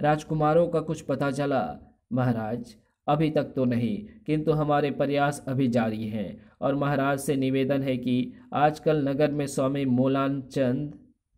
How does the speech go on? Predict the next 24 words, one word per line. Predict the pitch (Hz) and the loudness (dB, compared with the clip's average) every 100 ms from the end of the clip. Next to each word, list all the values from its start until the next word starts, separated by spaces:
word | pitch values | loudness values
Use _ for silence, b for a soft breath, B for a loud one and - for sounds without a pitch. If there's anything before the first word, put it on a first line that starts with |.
| _ _ _ _ _ _ _ _ | _ _ _ _ _ _ _ _
स्वामी | - 143 135 127 120 120 - - | -4 0 0 2 0 -4 -12 -10
मोलानंद | 147 175 180 180 165 160 151 | 0 2 4 4 4 2 0
जी | 143 131 131 156 - - _ - - _ _ _ 143 | 0 -2 -2 -6 -14 -20 _ -20 -20 _ _ _ 2
आए | 143 131 | 4 4
हुए | 120 117 | 2 0
हैं। | 110 120 107 87 - b b | -2 -2 -4 -4 -12 b b
उनकी | 147 160 156 151 147 - B B | -4 -4 -2 -2 -2 -4 B B
नगरवासियों | 135 151 151 143 139 139 117 147 147 | 0 2 4 2 2 0 0 0 2
में | 147 123 | 2 0
बहुत | 139 123 | 0 0
चर्चा | 127 117 - 113 | 0 0 0 -2
है, | 113 92 85 B B | -2 -6 -10 B B
सुना | - 170 175 | -2 2 2
है | 170 165 | 4 6
वो | 160 | 4
त्रिकालदर्शी | 156 135 127 139 131 113 117 - 120 | 4 -2 0 2 2 2 2 2 -2
है। | 120 - - - _ - | -2 -4 -8 -16 _ -2
मेरे | 147 151 | 2 2
ख्याल | 147 143 139 | 2 0 -4
से | 139 147 - | -2 -4 -4
आपको | 139 139 - 156 131 - B B | -6 -6 -2 0 0 -2 B B
उनसे | 196 196 190 | -2 0 0
मिलना | 131 131 123 120 | 2 2 2 0
चाहिए, | 127 117 107 110 80 80 | 2 2 2 -2 -6 -10